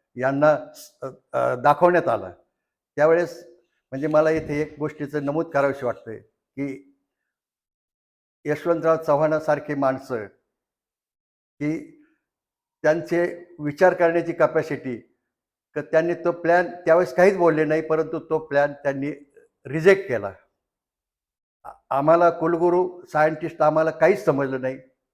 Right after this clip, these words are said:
का तो रिजेक्ट करण्यात आला. त्यांनी, अ, आमच्या कुलगुरूंना सांगितलं, "तुमच्या इंजिनियरला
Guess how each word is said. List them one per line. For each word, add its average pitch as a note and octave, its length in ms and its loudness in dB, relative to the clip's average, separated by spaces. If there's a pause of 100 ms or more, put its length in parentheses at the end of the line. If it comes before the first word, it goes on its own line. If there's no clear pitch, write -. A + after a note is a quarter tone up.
(160)
का D#3+ 140 2
तो D#3+ 500 -6
रिजेक्ट C#3 320 -8
करण्यात A2+ 320 -6
आला. G2+ 200 -8 (920)
त्यांनी, E3 560 -4 (880)
अ, - 40 -20 (720)
आमच्या D3 240 -2
कुलगुरूंना E3+ 500 -2
सांगितलं, D3 440 -4
"तुमच्या D3+ 320 -8
इंजिनियरला D3 600 -6